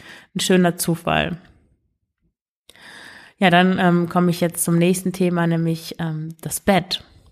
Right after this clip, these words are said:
Es ist ja schon so, finde ich, dass so ein Bettgestell irgendwie gemütlich aussieht, gerade wenn da auch so viele Kissen drin liegen und es hat so einen,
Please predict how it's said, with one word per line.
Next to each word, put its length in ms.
Es 120
ist 80
ja 100
schon 300
so, 220
finde 220
ich, 60
dass 120
so 80
ein 220
Bettgestell 800
irgendwie 200
gemütlich 560
aussieht, 600
gerade 240
wenn 120
da 100
auch 80
so 120
viele 220
Kissen 400
drin 260
liegen 460
und 160
es 120
hat 140
so 100
einen, 220